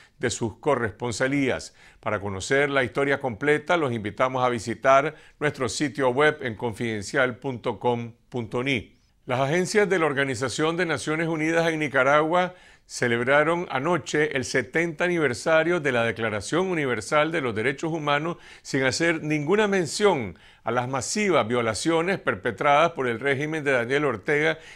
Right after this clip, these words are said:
que han sido documentadas por el Alto Comisionado de Derechos Humanos de la onu y también por la C I D H de la oea.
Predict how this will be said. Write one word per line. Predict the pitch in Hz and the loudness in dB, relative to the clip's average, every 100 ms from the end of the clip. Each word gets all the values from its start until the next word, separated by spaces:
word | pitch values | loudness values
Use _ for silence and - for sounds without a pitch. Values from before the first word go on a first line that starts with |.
| - | -6
que | - | 0
han | 139 | 0
sido | - 165 170 | 2 2 2
documentadas | 123 110 170 180 175 156 - 185 180 135 101 | 0 0 2 2 -2 -2 2 4 4 2 0
por | 123 117 | -4 -2
el | 117 113 - | 0 -2 2
Alto | 151 196 196 160 | 2 4 0 -4
Comisionado | 143 123 131 120 139 170 135 151 151 - - | -4 -6 -4 -2 2 2 2 0 -6 -20 -6
de | 110 | 0
Derechos | 110 143 151 123 | 2 2 0 -2
Humanos | 131 156 120 | 0 0 0
de | 135 | 2
la | 139 110 | 4 6
onu | 160 147 156 151 - _ | 4 2 -2 -6 -16 _
y | 113 | -4
también | 185 131 123 151 | -2 0 0 0
por | 147 143 | -2 -2
la | 117 | -2
C | 101 - 139 143 | -2 0 0 0
I | 143 | -2
D | 143 120 | 0 2
H | 127 - 135 | 0 0 -4
de | 107 127 | -2 0
la | 139 | 2
oea. | 151 160 107 | 4 4 2